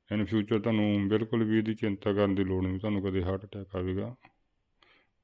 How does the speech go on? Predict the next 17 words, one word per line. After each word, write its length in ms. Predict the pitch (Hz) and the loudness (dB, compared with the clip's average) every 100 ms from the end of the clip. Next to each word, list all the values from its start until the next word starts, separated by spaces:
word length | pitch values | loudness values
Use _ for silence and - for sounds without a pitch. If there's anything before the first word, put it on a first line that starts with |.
| - | -4
ਬਾਕੀ 340 | 101 95 110 | -2 0 -2
ਜੋ 200 | 104 107 | 0 0
ਸਵਾਸ 440 | 98 98 95 92 - | 0 2 4 4 0
ਹੈ 140 | 98 | -2
ਉਹ 100 | 98 | -4
ਪ੍ਰਮਾਤਮਾ 560 | - 95 92 90 95 98 | -4 0 2 2 0 -2
ਦੇ 120 | 98 | -2
ਹੱਥ 240 | 90 - | -6 -8
ਹੈ, 140 | 110 117 - _ _ - - _ - | -10 -10 -18 _ _ -20 -20 _ 0
ਪਰ 80 | |
ਆਪਾਂ 300 | 104 101 104 | 0 2 2
ਨੂੰ 280 | 104 101 98 101 | 2 2 0 -4
ਆਪਦੇ 340 | 104 95 98 | -2 0 2
ਵੱਲੋਂ 360 | 95 95 98 98 98 _ _ _ - 101 | 2 2 -2 -6 -12 _ _ _ -18 -16
ਆਪਣੀ 260 | 90 95 | -10 -8
ਸਿਹਤ 320 | 92 101 104 104 | -6 -4 -4 -2
ਦੀ, 280 | 104 98 | -4 -4